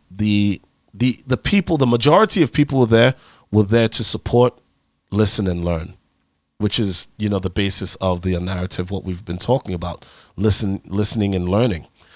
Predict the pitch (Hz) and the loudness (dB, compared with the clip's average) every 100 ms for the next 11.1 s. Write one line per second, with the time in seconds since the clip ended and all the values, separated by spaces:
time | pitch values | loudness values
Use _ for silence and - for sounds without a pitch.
0 | - _ - 113 107 104 98 - - _ | -20 _ -4 -2 0 -2 -4 -6 -8 _
1 | _ _ - 107 135 170 160 151 143 - | _ _ -8 0 2 2 4 2 2 -2
2 | _ - - - 175 165 147 - 120 117 | _ -12 -6 0 0 0 0 2 2 0
3 | - 131 - 117 113 104 - 101 90 - | -6 -6 -2 0 0 -4 -8 -8 -8 -8
4 | - 147 170 165 156 123 120 113 110 80 | 0 4 6 4 2 -2 -6 -6 -8 -8
5 | 107 107 104 98 - 101 - 131 127 - | -8 -4 -2 -4 -8 -12 -2 2 2 2
6 | 107 98 - - - _ - 147 139 143 | 0 0 -4 -18 -20 _ 2 2 4 0
7 | 135 120 113 104 - 127 117 113 110 _ | 0 -2 0 -2 0 2 4 2 -2 _
8 | 104 98 92 90 120 117 113 104 - _ | -6 -4 -2 0 2 4 2 0 -6 _
9 | _ - - 127 113 113 104 _ _ _ | _ -8 -2 0 0 0 -2 _ _ _
10 | _ _ _ _ _ - 113 123 117 107 | _ _ _ _ _ -2 2 4 4 2